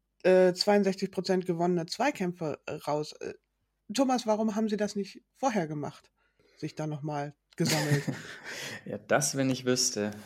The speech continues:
Speaker 2: Ähm, nee, aber es ist tatsächlich so, ähm, wie Henning auch gesagt hat, ähm, natü-, also man, man,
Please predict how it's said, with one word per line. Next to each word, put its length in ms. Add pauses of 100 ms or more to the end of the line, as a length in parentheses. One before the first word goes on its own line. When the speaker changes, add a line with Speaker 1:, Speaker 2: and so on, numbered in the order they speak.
(140)
Speaker 2:
Ähm, 360 (540)
nee, 240
aber 100
es 80
ist 140
tatsächlich 460
so, 260
ähm, 300 (160)
wie 160
Henning 240
auch 160
gesagt 360
hat, 240
ähm, 200
natü-, 420
also 160
man, 240
man, 440